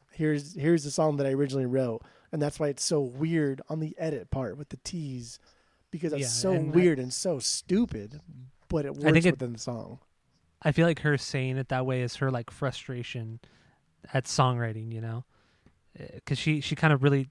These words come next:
Speaker 2: 'cause she really does, you know, make sure the T is pronounced at the very end of it. So I, I think it,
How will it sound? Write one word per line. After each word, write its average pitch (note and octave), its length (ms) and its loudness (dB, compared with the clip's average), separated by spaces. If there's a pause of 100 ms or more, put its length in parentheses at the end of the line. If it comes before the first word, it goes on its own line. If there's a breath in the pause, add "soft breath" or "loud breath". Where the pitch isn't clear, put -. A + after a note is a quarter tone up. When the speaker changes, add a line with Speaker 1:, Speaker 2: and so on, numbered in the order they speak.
Speaker 2:
'cause - 120 -4
she - 100 -2
really D3+ 240 4
does, C3 380 2 (560)
you D3+ 180 -2
know, A#2 320 -2 (340)
make C#3 400 0
sure C#3+ 220 2
the B2 120 -2
T C3+ 320 -4
is A#2+ 100 -4
pronounced A#2+ 720 -8 (680 soft breath)
at C3 120 -10
the C3+ 80 2
very B2 260 -2
end A#2 160 -8
of - 80 -12
it. - 180 -16
So D3 120 -2
I, C#3+ 200 0
I C#3+ 40 4
think D3+ 160 2
it, C#3+ 100 2